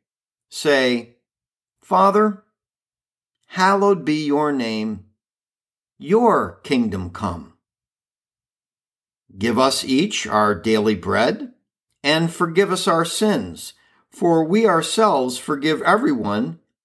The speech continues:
in debt to us. And do not subject us to the final test.'" And he said to them, "Suppose one of you has a friend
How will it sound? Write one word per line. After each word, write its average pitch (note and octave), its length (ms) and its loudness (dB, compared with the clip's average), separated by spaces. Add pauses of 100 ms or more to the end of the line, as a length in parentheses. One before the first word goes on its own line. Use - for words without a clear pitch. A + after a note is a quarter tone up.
(140)
in B2 200 2
debt A2 260 -2
to - 160 -14
us. D#3 560 -4 (1120)
And G3 240 -2
do F4+ 140 4
not B2+ 320 2
subject G#2 640 -2
us F2 280 -6
to - 120 -4
the E2+ 140 -6
final G2 480 0
test.'" - 640 -4 (1400)
And G#2+ 160 2
he G#2 60 4
said G2+ 240 0
to E2+ 80 -6
them, E2+ 380 -8 (1700)
"Suppose F#4 540 2
one F#3+ 260 2
of C#3+ 360 2
you C3+ 340 6
has A#2 240 2
a F#2 80 -4
friend G2 680 -2